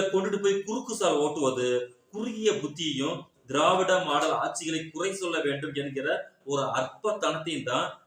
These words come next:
வெளிப்படுத்துகிறதே தவிர, எந்த அர்த்தத்தையும் அது வெளிப்படுத்தவே இல்லை. இதுல வீராதி வீரங்க ஜாதியை ஒழிக்கணுங்கிற காரணத்துக்காக ரொம்ப வாய் நீளம் வக்கனை அடிக்கிறாங்கல்ல,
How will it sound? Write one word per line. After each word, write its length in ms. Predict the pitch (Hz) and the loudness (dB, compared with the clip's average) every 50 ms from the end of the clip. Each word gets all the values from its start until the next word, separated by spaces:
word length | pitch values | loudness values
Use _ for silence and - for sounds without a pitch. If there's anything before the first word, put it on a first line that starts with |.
| _ 127 | _ 0
வெளிப்படுத்துகிறதே 600 | 139 180 180 - 170 - - 143 143 139 127 120 - - 113 | 0 2 2 2 0 -2 0 -2 -2 -2 -2 -2 -2 -2 -2
தவிர, 280 | 113 120 151 160 139 123 120 120 120 - - - - _ - 127 135 | -2 0 0 0 0 2 0 0 -2 -4 -6 -12 -18 _ -4 -2 0
எந்த 260 | 175 185 190 190 202 185 180 180 180 180 - - - 123 | 0 0 0 2 4 4 4 4 2 -2 -6 -8 -4 -2
அர்த்தத்தையும் 540 | 139 - - 185 - - 160 165 185 214 214 - 120 120 | 0 0 2 0 -2 -2 -4 -6 -6 -6 -6 -6 -6 -4
அது 140 | - - 180 190 135 | -2 -2 -2 -2 0
வெளிப்படுத்தவே 540 | 127 135 131 135 131 117 - 143 139 139 127 110 120 | -2 -2 -2 -2 -4 -4 -2 -2 -2 -2 -2 -2 -4
இல்லை. 200 | 117 113 110 104 - - - _ _ _ _ _ 127 | -6 -6 -6 -6 -6 -8 -12 _ _ _ _ _ -10
இதுல 240 | 135 147 170 151 131 117 113 131 156 175 - - - - - - _ _ 131 | -6 -4 0 2 4 4 4 4 4 4 2 0 -2 -6 -10 -16 _ _ -2
வீராதி 520 | 170 190 190 185 185 185 190 196 190 185 156 147 | 0 2 4 6 6 6 6 4 2 0 -2 -2
வீரங்க 340 | 165 175 175 175 160 151 151 151 151 156 - - - - _ - | 0 2 2 2 0 0 -2 -2 -2 -4 -6 -10 -14 -18 _ -2
ஜாதியை 400 | 135 143 156 165 175 180 170 170 143 135 | 0 2 4 2 2 2 0 0 2 2
ஒழிக்கணுங்கிற 480 | 151 180 - 185 196 180 175 156 151 135 139 139 | 2 2 2 2 2 2 2 2 2 0 2 2
காரணத்துக்காக 580 | 143 147 147 151 151 151 143 143 151 160 165 - - - - - 127 | 2 2 0 -2 -2 -2 0 2 2 2 2 2 0 -4 -8 -8 -6
ரொம்ப 180 | 139 170 185 190 156 - 127 | -6 0 2 4 4 4 6
வாய் 240 | 135 139 175 196 196 185 | 6 6 6 6 4 2
நீளம் 260 | 175 165 165 165 156 - | 2 0 0 0 0 -2
வக்கனை 280 | 156 - - 196 190 175 | -4 -4 -4 -2 -2 0
அடிக்கிறாங்கல்ல, 560 | 151 135 139 143 143 143 147 160 160 170 165 | 0 0 0 0 0 0 0 0 0 2 2